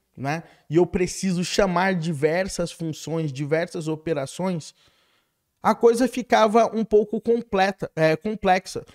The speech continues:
Porque ou eu colocava toda a regra de negócio aqui nos meus models, o que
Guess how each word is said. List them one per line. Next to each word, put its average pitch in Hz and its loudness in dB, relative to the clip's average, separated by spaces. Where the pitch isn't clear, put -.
Porque 190 2
ou 277 6
eu 302 4
colocava 180 4
toda 226 -2
a 208 6
regra 175 2
de 165 -2
negócio 147 0
aqui 147 -2
nos 151 2
meus 143 2
models, 139 0
o 143 -4
que 160 -6